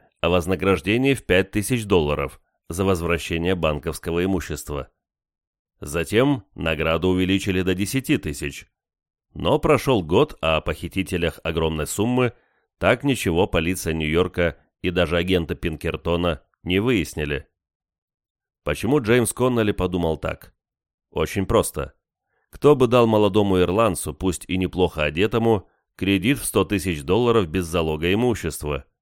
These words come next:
Средний заработок обычного ирландца в год составляет триста-пятьсот долларов. Ирландцы — изгои Америки.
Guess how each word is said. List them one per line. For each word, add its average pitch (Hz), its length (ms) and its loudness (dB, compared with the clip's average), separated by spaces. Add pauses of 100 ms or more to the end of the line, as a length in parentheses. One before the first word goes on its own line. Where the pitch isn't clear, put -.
(580)
Средний 151 400 2
заработок 117 640 2
обычного 92 460 0
ирландца 87 440 0
в 73 120 -8
год 110 320 -2
составляет 87 640 -2
триста-пятьсот 87 800 -4
долларов. 82 480 -2 (640)
Ирландцы — 107 800 2 (220)
изгои 92 540 2
Америки. 78 760 -2